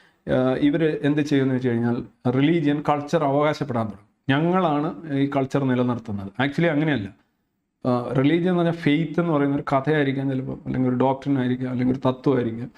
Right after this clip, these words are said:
അല്ലെങ്കിൽ ഒരു പുസ്തകം, എന്തെങ്കിലും ആയിരിക്കും. അതിനെ ഈ കൾച്ചറിലേക്ക് എന്താണ് എംബഡ് ചെയ്യുകയാണ്. എംബഡ് ചെയ്തിട്ട് കൾച്ചർ തങ്ങളുടേതാണ് എന്ന് അവര് എന്ത് ചെയ്യും? ഉം, മതവൽക്കരിക്കുകയാണ് ചെയ്യുന്ന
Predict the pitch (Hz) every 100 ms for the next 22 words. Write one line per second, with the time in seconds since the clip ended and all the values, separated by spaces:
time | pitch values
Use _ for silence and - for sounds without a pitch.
0 | - - _ 113 120 123 131 - - -
1 | 143 143 190 185 127 113 - - 135 160
2 | 175 175 170 147 147 175 170 170 165 170
3 | 175 - - _ _ - 127 131 123 143
4 | 143 156 165 143 120 95 92 - _ _
5 | _ _ 131 156 170 175 165 165 160 143
6 | 165 175 147 143 170 180 165 147 139 143
7 | 135 135 165 - - _ _ - 131 139
8 | 131 131 127 127 123 113 _ _ 123 120
9 | 117 120 127 - - _ _ _ _ _
10 | - 123 131 143 165 165 165 - 156 139
11 | 110 107 101 101